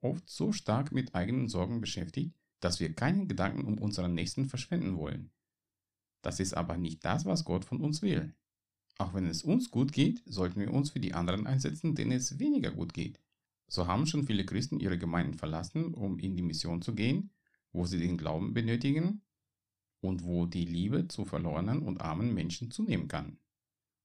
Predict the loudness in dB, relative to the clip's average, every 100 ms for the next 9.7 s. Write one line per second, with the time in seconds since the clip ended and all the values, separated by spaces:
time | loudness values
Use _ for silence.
0 | _ 2 4 2 2 4 4 4 2 2
1 | 2 2 4 2 2 0 2 0 0 0
2 | 0 0 0 -2 0 0 0 2 4 4
3 | 4 2 0 -6 _ 0 2 0 0 2
4 | 4 4 2 0 0 2 2 0 -4 -16
5 | _ _ _ 0 0 0 -2 -2 0 0
6 | -2 2 4 4 2 0 2 0 2 0
7 | 0 -2 -2 -2 -2 -2 -2 0 0 0
8 | -2 -4 -6 -6 -6 -2 -2 -2 -6 -6
9 | -4 -4 -4 -4 -2 0 -2